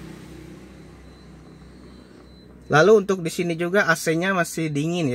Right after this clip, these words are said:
Sobat YouTube ya, dingin sekali. Lalu untuk, eh, tip ya, di sini masih orsinilannya dari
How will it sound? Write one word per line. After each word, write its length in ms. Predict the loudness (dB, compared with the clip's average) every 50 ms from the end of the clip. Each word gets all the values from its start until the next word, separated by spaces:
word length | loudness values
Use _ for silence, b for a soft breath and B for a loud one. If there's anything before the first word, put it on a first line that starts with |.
| -4 -6
Sobat 240 | -8 -8 -8 -6
YouTube 160 | -6 -6 -6 -4
ya, 160 | -4 -6 -4
dingin 160 | -4 -6 -6
sekali. 720 | -6 -8 -10 -6 -4 -4 -2 -2 0 0 0 2 2 0 0 -2 -8 -6
Lalu 480 | -2 0 0 2 2 2 0 0 -2
untuk, 240 | -2 -4 -6 -6 -8
eh, 480 | -4 -2 2 2 4 4 4 2 0 -2 B B B B B B B B B _ _ _
tip 160 | 4 4 4 4 4
ya, 80 | 4 4
di 160 | 4 2 0
sini 400 | 0 2 2 2 2 4 2 2
masih 400 | 2 2 0 0 0 -2 2 2
orsinilannya 640 | 2 2 2 0 2 2 4 4 4 4 4 2 4
dari 400 | 4 2 2 2 0 0 -2